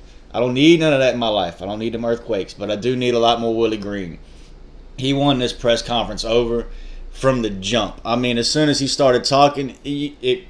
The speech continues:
it, I seen a few people, I think it was Chris Connor, threw out that Trajan Langdon had the wedding voice. Look, Willie Green has got that, "I'm gonna take," it, it,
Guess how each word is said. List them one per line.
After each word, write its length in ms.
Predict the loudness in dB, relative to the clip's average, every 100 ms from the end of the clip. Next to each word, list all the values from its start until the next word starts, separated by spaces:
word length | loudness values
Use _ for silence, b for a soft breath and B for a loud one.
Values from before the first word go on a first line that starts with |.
| -16
it, 140 | -16 -16 -20 -20 B B B B -6
I 140 | -2
seen 380 | 0 2 4 4
a 60 | 2
few 180 | 2 2
people, 260 | 2 0
I 20 | 0
think 240 | 2 2
it 20 |
was 140 | 0 -2
Chris 240 | -2 -2
Connor, 360 | 0 0 0 0
threw 280 | -2 2
out 140 | 2 2
that 100 | -4
Trajan 400 | -2 -2 -2 -2
Langdon 320 | -2 -4 -4
had 180 | -2 -2
the 80 | -2
wedding 360 | 0 0 -2
voice. 420 | 0 2 0 -4 B B B -4
Look, 320 | 0 0 -2 -6
Willie 400 | 2 2 2 -2
Green 560 | -2 0 -2 -4 -8 b b b -8
has 140 | -4
got 260 | 2 2 4
that, 260 | 2 2 0
"I'm 160 | -4
gonna 140 | -4 -2
take," 340 | -2 -2 -4 -20 -20 -20 B B B -10
it, 40 | -8
it, 460 | -8 -10 -12 -14